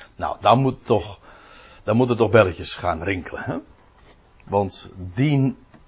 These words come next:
die aanduiding, die komen we en in dit boek diverse keren trouwens tegen.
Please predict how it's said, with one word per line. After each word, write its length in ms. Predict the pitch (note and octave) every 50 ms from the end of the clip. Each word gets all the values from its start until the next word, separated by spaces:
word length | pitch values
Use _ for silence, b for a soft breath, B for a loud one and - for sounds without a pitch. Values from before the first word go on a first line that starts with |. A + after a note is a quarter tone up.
| _ _ -
die 200 | G#2 A2 B2 - -
aanduiding, 960 | - C#3+ D#3 F#3 F#3+ D#3+ A2+ A#2 G#2 G2 F#2+ F#2+ A#2 C#3 - - - - G#2
die 240 | G#2+ A2 G#2 G#2 G2+ - - -
komen 360 | - B2+ B2+ B2 A#2 G#2 G2
we 420 | G2+ G#2 G2+ G2 G2 G2 F2+ E2 F2 - - - - - - _ _ - - - - -
en 260 | - D3+ E3 E3 C#3+
in 160 | - C3+ B2 G#2+
dit 200 | G#2 G2+ E2+ G2+
boek 340 | B2+ D#3 D3 - B2+ A2+
diverse 380 | A2 A2 G#2+ C3 C3 B2+ A#2 A2
keren 280 | - D3 D#3 D#3 C3+ A#2
trouwens 300 | - G#2 F#2+ F#2+ F#2 -
tegen. 400 | G#2 F#2+ F2 F2 F2 C3+ D#3